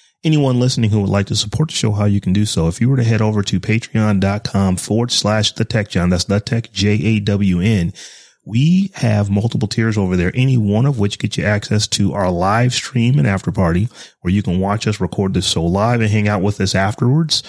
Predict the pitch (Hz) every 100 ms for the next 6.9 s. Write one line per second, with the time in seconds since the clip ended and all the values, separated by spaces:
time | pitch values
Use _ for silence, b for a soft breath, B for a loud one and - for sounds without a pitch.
0 | B B B - 101 - 101 98 95 98
1 | 92 95 95 90 90 90 87 90 - 87
2 | 92 82 78 - 82 - - - - -
3 | - B B B _ 147 190 185 - 123
4 | 107 98 107 107 98 - 110 107 92 101
5 | - 98 98 95 - 95 92 85 - 98
6 | - 92 - 90 - - 95 90 90